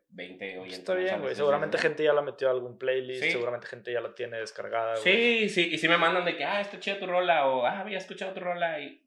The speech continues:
Speaker 1: y yo así como que, güey, qué cool, o sea, no esperaba eso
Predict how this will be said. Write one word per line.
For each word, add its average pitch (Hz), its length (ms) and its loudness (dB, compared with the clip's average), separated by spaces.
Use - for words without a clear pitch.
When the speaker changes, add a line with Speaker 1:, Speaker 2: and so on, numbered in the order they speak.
Speaker 1:
y 123 140 -4
yo 123 100 6
así 131 160 -2
como 143 220 2
que, 113 160 -4
güey, 151 280 -8
qué - 120 -20
cool, 180 260 -10
o 123 60 -14
sea, 123 100 0
no 120 100 0
esperaba 127 460 6
eso 127 420 -6